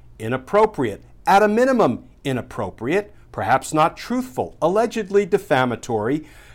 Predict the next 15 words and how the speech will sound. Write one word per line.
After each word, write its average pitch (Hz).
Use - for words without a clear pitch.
even 208
reprehensible 165
conduct 107
can 113
be 107
included 101
as 104
within 104
the 101
scope 104
of 98
official 110
government 101
duties. 123
Unwarranted, 202